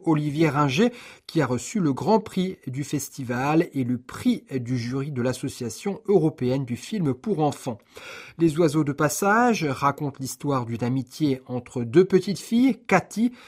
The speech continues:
reçoit pour ses dix ans un œuf à faire éclore. Un caneton sort un jour de sa coquille en présence de son amie Margot et Cathy est persuadée, euh, que la petite fille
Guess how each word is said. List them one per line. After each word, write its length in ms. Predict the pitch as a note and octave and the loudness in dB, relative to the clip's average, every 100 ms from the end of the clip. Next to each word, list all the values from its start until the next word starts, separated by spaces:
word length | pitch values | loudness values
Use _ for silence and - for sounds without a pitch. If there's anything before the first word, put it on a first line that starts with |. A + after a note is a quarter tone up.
| - C3+ | -12 -4
reçoit 560 | B2+ D#3 D3+ - F3 | 2 4 2 2 2
pour 160 | - C3 | 0 -4
ses 160 | - | -6
dix 260 | A2+ A#2+ A2+ | -4 -4 0
ans 300 | D3+ F3 E3+ | 4 4 2
un 200 | B2+ B2+ | -2 0
œuf 180 | E3+ F3+ | 0 0
à 60 | C#3+ | -2
faire 240 | - E3+ | 0 2
éclore. 540 | E3 - E3+ D#3+ - - - - | 2 4 4 4 2 -8 -20 -8
Un 120 | D3+ | -6
caneton 460 | C#3+ E3 D#3+ F3+ E3 | -2 0 0 0 -2
sort 280 | - D3 C3 | -2 -2 -2
un 60 | |
jour 180 | C3 D3 | -2 -2
de 100 | B2+ | -4
sa 200 | A#2 B2+ | -4 -6
coquille 380 | A#2+ D3+ - A3+ | -4 -6 -2 0
en 60 | E3+ | 0
présence 400 | - C3+ C#3 B2+ | -2 -4 -2 -2
de 80 | |
son 220 | B2+ - B2+ | -4 -4 -4
amie 200 | B2 B2 | -2 0
Margot 540 | D3+ C3+ B2 G#3 A3 - _ | 0 0 0 0 0 -4 _
et 120 | G3+ | -2
Cathy 460 | G3+ D3+ - D3 E3 | 0 -2 -4 -4 -2
est 40 | |
persuadée, 720 | - C3 - B2 A2 C#3 D#3 - | -2 -4 -4 -6 -2 -2 -2 -4
euh, 100 | A#2+ | -6
que 140 | - | -4
la 120 | A#2+ | -6
petite 380 | G#2+ F3+ - B2 | -2 -4 -4 -8
fille 400 | - F3+ F#3 F3+ | -8 -4 -2 -2